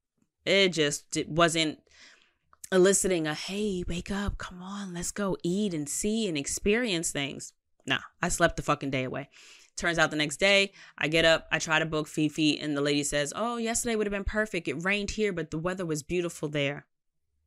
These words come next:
And it was actually,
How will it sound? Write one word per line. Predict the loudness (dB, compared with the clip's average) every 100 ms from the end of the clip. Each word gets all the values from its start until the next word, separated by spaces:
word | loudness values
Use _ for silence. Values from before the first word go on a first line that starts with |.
| _ _ _ -18 -18 -20 -14 -2
And | 0 2 0 -2 -4 -6 -6
it | -4
was | 4
actually, | 6 6 2 0 2 2 0 -4